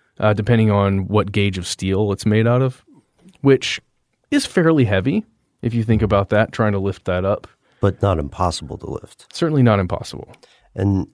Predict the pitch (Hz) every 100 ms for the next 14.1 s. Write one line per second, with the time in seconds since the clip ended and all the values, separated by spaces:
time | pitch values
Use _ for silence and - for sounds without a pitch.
0 | _ _ _ - 110 98 98 95 95 82
1 | 87 80 90 98 95 80 76 - 135 110
2 | 85 78 76 - 92 78 85 87 85 80
3 | 76 71 - 110 101 - - - 82 -
4 | 78 76 73 85 - - 71 82 76 -
5 | - - - - _ _ _ 82 - 101
6 | - - 135 - 85 78 78 78 101 -
7 | _ _ _ 104 104 92 90 87 82 82
8 | 87 73 - - 85 80 73 65 - -
9 | - 98 87 - _ - - - - -
10 | 139 101 80 64 - - - 82 78 87
11 | - - - _ _ _ 90 85 82 98
12 | 101 98 95 92 80 78 87 85 82 80
13 | 82 78 78 78 - - 82 78 73 -
14 | 76